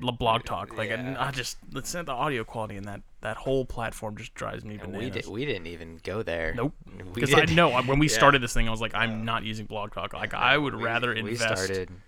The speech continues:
Speaker 2: we started with this stuff.
Speaker 1: Yeah.
Speaker 2: But
Speaker 1: It's odd, but you should check it out.
Speaker 2: Yeah.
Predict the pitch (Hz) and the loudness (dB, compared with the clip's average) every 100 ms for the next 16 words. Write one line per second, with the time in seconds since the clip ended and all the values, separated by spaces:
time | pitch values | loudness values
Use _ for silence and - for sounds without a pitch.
0 | - 117 139 123 113 92 107 - 95 - | -12 -6 -2 2 0 0 -6 -8 -10 -10
1 | 95 92 - - 127 120 - - - - | -12 -16 -18 -12 -4 -4 -4 -8 -12 -14
2 | - - - - - 90 87 82 - - | -14 -16 -16 -14 -14 -14 -14 -16 -18 -12
3 | - 127 127 117 117 113 - - - 123 | -6 -2 2 2 2 -4 -14 -20 -12 -10
4 | 120 - - - - _ - - - - | -10 -12 -16 -14 -16 _ -20 -20 -20 -20
5 | - 92 | -16 -14